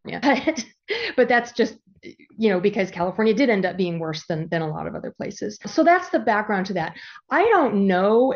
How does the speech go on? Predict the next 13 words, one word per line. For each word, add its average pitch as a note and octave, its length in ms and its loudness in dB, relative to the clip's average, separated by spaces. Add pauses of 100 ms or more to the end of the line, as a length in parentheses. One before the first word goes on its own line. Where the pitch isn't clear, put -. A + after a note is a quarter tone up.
if A3+ 280 0
that, A#3+ 440 -2
if - 140 0
that A3+ 320 0
bill, A#3 400 4
A A3+ 160 -2
B A3+ 440 -2
two A3+ 140 -6
sixty-two, A3 800 0 (560)
ended B3+ 320 4
up G#3 260 2 (240)
being G#3+ 380 2
relevant G#3+ 680 -2